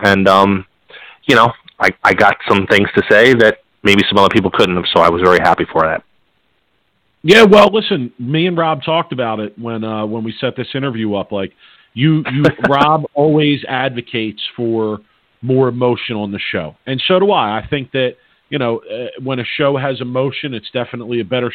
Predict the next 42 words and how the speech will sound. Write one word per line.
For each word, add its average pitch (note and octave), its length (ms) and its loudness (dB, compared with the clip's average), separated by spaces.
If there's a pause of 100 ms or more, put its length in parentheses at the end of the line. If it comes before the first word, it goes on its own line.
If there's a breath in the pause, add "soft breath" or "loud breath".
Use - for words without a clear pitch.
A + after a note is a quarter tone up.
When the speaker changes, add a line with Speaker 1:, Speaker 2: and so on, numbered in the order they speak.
Speaker 2:
show. C3 280 0
And, A2 140 -8 (300 soft breath)
and A#2+ 160 0
you're D3+ 160 4
one D#3 300 0
bowler C3+ 400 0
that A#2 120 -8
whenever B2+ 320 -6
you C3 140 -6
made C3+ 260 -6
the A2+ 200 -10
show, C3 200 -2
most B2+ 400 -2
of C#3 60 -6
the C3+ 80 -6
time, C3+ 360 -6
if A2 120 -10
you A#2+ 80 -6
were A2 80 -4
bowling C3 460 -6
well C3+ 280 -4
and A2 100 -10
you A2 120 -8
were G#2 140 -10
in C3 160 -6
it, C#3+ 140 -8 (400 loud breath)
you C3 100 -2
know, A#2+ 80 4
you A#2 160 0
could B2+ 120 -4
always B2+ 400 0 (160)
count A#2+ 320 -8
on, A2+ 480 -6
on G#2+ 160 -10
Patrick A2 400 -6
Allen G#2+ 280 -8
bringing G#2 280 -8
the G2+ 80 -8
emotion G2+ 500 -6
to E2+ 60 -18
the E2 80 -12
show. D#2+ 240 -10